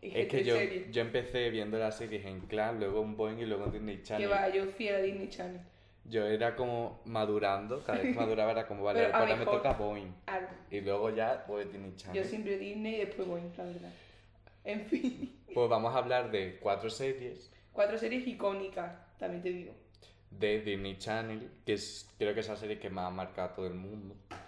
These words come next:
Speaker 1: Por lo menos a mí, literal.
Speaker 2: A la generación Z,
Speaker 1: Millennial,
Speaker 2: millennial,
Speaker 1: sí.
Speaker 2: porque la
Speaker 1: Es que
Speaker 2: Z
Speaker 1: yo,
Speaker 2: lejana ya
Speaker 1: es
Speaker 2: no,
Speaker 1: que
Speaker 2: por-
Speaker 1: sí, es que yo, yo hablo con mi prima, en plan, "¿Qué estás viendo? Soy Luna". Eh,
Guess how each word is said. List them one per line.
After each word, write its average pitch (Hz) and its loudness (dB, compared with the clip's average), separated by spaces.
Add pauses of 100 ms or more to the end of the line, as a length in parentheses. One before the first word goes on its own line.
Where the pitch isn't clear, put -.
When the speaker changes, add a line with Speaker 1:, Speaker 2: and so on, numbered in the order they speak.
(180)
Speaker 1:
Por 202 0
lo 190 0
menos 185 -2
a 220 -2
mí, 180 -6
literal. 175 -4
Speaker 2:
A 107 2
la 107 2
generación 98 -2 (760)
Z, 104 2
Speaker 1:
Millennial, - -
Speaker 2:
millennial, 202 0
Speaker 1:
sí. - -8
Speaker 2:
porque 113 4
la 110 4
Speaker 1:
Es 107 2
que 120 8
Speaker 2:
Z 113 8
Speaker 1:
yo, 131 8
Speaker 2:
lejana 127 2
ya 117 2
Speaker 1:
es 117 2
Speaker 2:
no, 117 4
Speaker 1:
que 269 2
Speaker 2:
por- 254 0
Speaker 1:
sí, 247 -2 (220)
es 208 -6
que 247 -2
yo, 233 2
yo 196 6
hablo 220 6
con 202 -2
mi 196 -4
prima, 185 -2
en 240 -2
plan, 196 0
"¿Qué 220 -2
estás 233 -2
viendo? 226 0
Soy 220 -2
Luna". 190 -4
Eh, - -4